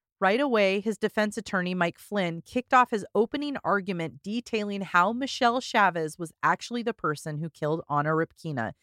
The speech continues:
It was not William Hargrove. He then spent the vast majority of his cross-examination of Michelle on the stand digging into her jealousy over Anna.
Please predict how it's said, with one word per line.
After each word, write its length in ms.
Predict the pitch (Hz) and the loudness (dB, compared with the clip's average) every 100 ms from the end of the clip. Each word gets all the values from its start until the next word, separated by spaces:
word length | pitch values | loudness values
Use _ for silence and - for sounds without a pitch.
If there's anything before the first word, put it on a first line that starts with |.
| _ | _
It 120 | - 139 | -6 -2
was 220 | 160 160 | -2 0
not 360 | 165 160 - | 2 4 4
William 340 | 165 151 147 147 | 0 -2 -2 0
Hargrove. 560 | 147 139 143 67 73 - _ _ _ _ _ _ 247 | 0 0 -2 -6 -6 -10 _ _ _ _ _ _ -2
He 80 | |
then 180 | 247 285 | 0 0
spent 320 | - 269 240 | 0 -2 -2
the 80 | 214 | -4
vast 440 | 180 190 220 - 202 | 2 4 4 2 -10
majority 500 | 175 185 196 185 165 | -8 -4 -4 -4 -4
of 80 | |
his 120 | 151 - | -6 -8
cross-examination 1080 | - 180 - 160 170 160 151 165 170 180 | 0 0 0 -8 -6 -6 -6 -8 -8 -6
of 100 | 156 | -6
Michelle 380 | 156 - 170 170 | -8 -4 -2 -2
on 120 | 151 | -2
the 80 | 143 | -6
stand 460 | - 185 170 156 - _ _ _ | -8 -6 -4 -4 -6 _ _ _
digging 320 | 226 220 262 190 | -4 0 0 0
into 240 | 214 208 | -2 0
her 100 | 190 | 0
jealousy 720 | 156 - 202 202 - 151 143 | 0 4 4 4 -2 -6 -6
over 340 | 180 165 156 135 | -4 -2 -2 0
Anna. 460 | 156 147 92 135 | 0 0 -2 -6